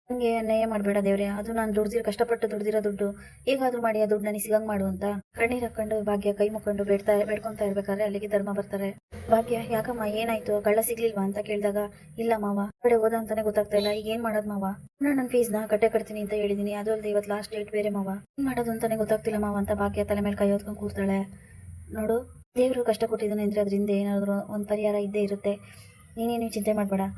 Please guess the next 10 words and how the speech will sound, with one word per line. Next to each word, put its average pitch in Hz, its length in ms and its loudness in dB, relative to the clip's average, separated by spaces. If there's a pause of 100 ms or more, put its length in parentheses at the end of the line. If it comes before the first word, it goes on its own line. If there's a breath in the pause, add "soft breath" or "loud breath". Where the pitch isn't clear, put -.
(220 loud breath)
ಬಾ 220 120 2
ಹೋಗಿ 214 340 0
ಫಸ್ಟ್ 208 280 -4 (140)
ಪ್ರಿನ್ಸಿಪಲ್ 208 380 -2
ಹತ್ರ 208 160 -2
ಮಾತಾಡೋಣ." 202 460 0 (440)
ಭಾಗ್ಯ 262 280 0
ಮತ್ತೆ 247 240 -4
ಧರ್ಮ 220 220 4
ಇಬ್ರು 208 340 -2